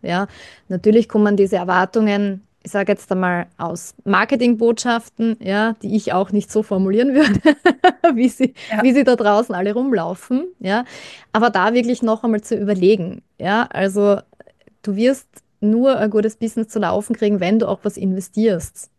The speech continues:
Speaker 2: Ja.
Speaker 1: ja.
Speaker 2: Und da muss ich auch sagen, habe ich auch schon häufig die Erfahrung gemacht, ähm,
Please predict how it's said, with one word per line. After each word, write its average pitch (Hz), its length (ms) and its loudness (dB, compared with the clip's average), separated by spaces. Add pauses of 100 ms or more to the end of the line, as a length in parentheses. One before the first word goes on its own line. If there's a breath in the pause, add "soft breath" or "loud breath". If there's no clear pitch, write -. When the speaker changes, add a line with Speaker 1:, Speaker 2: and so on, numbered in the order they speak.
(300)
Speaker 2:
Ja. 185 100 -4
Speaker 1:
ja. 196 160 -4 (640 loud breath)
Speaker 2:
Und 214 280 -2
da 196 200 0
muss 247 160 -2
ich 240 120 -8
auch 220 60 -12
sagen, 226 360 -4
habe 208 120 -6
ich - 140 -10
auch 202 100 -10
schon 208 180 -6
häufig 220 280 -6
die 214 80 -2
Erfahrung 214 480 -6
gemacht, 233 500 -8
ähm, 196 500 -4